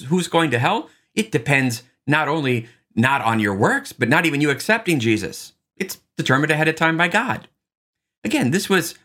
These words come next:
largely done to protect their scrupulous consciences because they were afraid of losing their salvation, but also in response to some corruption that was going on in the church with selling indulgences and things, and it made it look like maybe we thought you could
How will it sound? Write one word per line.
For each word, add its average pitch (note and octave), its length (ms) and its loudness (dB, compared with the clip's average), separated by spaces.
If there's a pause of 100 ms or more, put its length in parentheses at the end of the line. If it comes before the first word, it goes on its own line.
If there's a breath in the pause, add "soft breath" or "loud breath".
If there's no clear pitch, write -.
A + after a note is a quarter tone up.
(160)
largely G3+ 500 2
done A2 320 2
to A#2+ 540 -2
protect B2+ 300 0
their A2 100 2
scrupulous B2 400 -2
consciences C#3 540 -2
because A2 220 -4
they A2+ 60 0
were G2+ 100 2
afraid A#2+ 480 0
of G2+ 120 -2
losing A2 240 0
their G2 100 0
salvation, C#3 640 -2 (260 soft breath)
but G#4+ 140 0
also G#3 360 2
in D#3 80 2
response B2 440 0
to A#2 160 -2
some A2 180 0
corruption G#2+ 460 0
that - 80 -2
was G#2+ 100 -2
going G2+ 260 0
on F#2+ 160 0
in F#2+ 60 0
the E2+ 80 0
church - 360 0
with F#2+ 220 0 (260 loud breath)
selling G2+ 340 2
indulgences G2 680 0
and F#2 140 -2
things, G2+ 260 0
and G2+ 80 0
it - 160 -4 (180)
made D#3 200 2
it A#2+ 120 0
look B2+ 260 0
like G#2 200 0
maybe G#2 220 0
we G2+ 120 0
thought G2+ 300 -2
you G2+ 60 -2
could F#2 260 -4